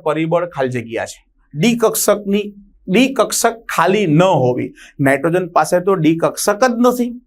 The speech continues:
અને ડી કક્ષક ન હોય તો સંયોજકતા એની ચારથી વધારે નથી, એ એનું કારણ થશે, બરાબર? એટલે આ નિષ્ક્રિયતા માટે ડી કક્ષક વાળું કારણ યોગ્ય નથી.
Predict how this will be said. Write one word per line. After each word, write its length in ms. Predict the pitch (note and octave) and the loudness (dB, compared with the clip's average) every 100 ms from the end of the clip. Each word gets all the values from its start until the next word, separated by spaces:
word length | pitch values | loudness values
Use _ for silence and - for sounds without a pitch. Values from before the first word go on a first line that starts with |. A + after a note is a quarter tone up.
| _ _ _ - - | _ _ _ -14 -2
અને 100 | F#3 | 0
ડી 220 | E3 E3+ G#3+ | 2 0 0
કક્ષક 360 | G#3+ - A3+ G#3 | -2 0 -2 0
ન 20 | G#3+ B3 G#3+ | 0 2 4
હોય 260 | B3 F3+ - _ - | 2 2 -2 _ -4
તો 80 | - | -2
સંયોજકતા 640 | - E3 G#3 B3 B3 - A#3 | 0 0 2 -2 0 0 0
એની 180 | A3 A3+ | 0 -2
ચારથી 360 | F#3+ F3 E3 G#3 | 0 0 0 0
વધારે 320 | E3 D#3 D#3+ E3+ | 2 2 2 0
નથી, 300 | E3 E3 - - B3 | -2 -6 -8 -2 0
એ 20 | B3 D4 | 0 -2
એનું 160 | G3 F3+ | -2 0
કારણ 260 | C3 D3 E3 E3 | 0 0 -2 -6
થશે, 220 | D3+ G3+ G#3 - - E3 | -6 -6 -6 -16 -8 0
બરાબર? 320 | G#3 C4 A3+ | 2 4 0
એટલે 160 | F3 G3+ G#3 F3 | 0 -4 -2 -4
આ 80 | F3 D#3+ | -4 -4
નિષ્ક્રિયતા 500 | E3 - A#3+ C4 A#3 A3 | -6 -6 -6 0 0 2
માટે 160 | A3 | 2
ડી 180 | F#3+ G3 | 0 0
કક્ષક 400 | G#3 - - G3+ | -2 -2 -2 0
વાળું 220 | F3+ F3+ F3 | 0 0 0
કારણ 220 | E3 E3 C#3 | 0 0 0
યોગ્ય 260 | C3+ C3 | -2 -2
નથી. 300 | B2+ A2+ A#2 | -4 -6 -14